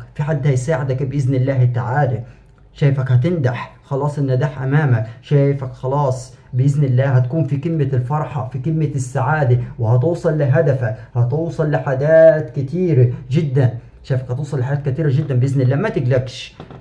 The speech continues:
بلاش القلق وبلاش الحيرة، وكمل زي ما انت، كمل زي ما انت، هتوصل لهدف اللي انت عايزه بإذن الله تعالى، وشأنك هيعلى بإذن الله،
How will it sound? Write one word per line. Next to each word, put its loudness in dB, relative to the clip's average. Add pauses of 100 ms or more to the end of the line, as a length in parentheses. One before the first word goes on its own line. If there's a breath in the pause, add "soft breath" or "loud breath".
بلاش 0
القلق -2
وبلاش 2
الحيرة، 2 (220 loud breath)
وكمل 2
زي 4
ما 2
انت، -2 (300 loud breath)
كمل 2
زي 0
ما -2
انت، -2
هتوصل 0
لهدف 2
اللي 0
انت 0
عايزه 4
بإذن -4
الله 2
تعالى، 0 (320 loud breath)
وشأنك -4
هيعلى 0 (160)
بإذن -2
الله، 2